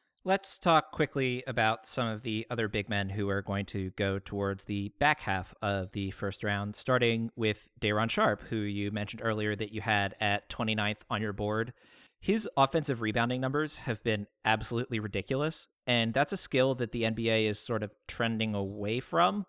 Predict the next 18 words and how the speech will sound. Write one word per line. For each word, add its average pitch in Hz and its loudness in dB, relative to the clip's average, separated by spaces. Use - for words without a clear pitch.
but 110 4
Sharpe 151 4
does 180 4
it 151 4
at 120 2
such - 0
a 117 0
crazy 120 -2
level 135 2
that 117 2
it's 110 -2
still 117 0
beneficial 117 0
even 117 -2
when 110 -2
teams 107 -4
aren't 117 0
really 160 0